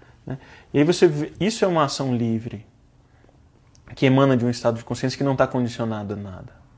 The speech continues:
né? Então, é, e, e, e esse ponto, é, de ação, esse ponto de onde emana a ação,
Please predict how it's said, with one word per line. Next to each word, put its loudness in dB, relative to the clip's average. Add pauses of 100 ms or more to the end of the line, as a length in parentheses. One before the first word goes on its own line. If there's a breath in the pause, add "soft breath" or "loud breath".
(160)
né? -8 (720 loud breath)
Então, 4 (480 soft breath)
é, 0
e, 2 (240)
e, 4
e 10
esse 6
ponto, 2 (720)
é, -12 (480)
de -2
ação, 2
esse -2
ponto 2
de 0
onde 2
emana 2
a -2
ação, -4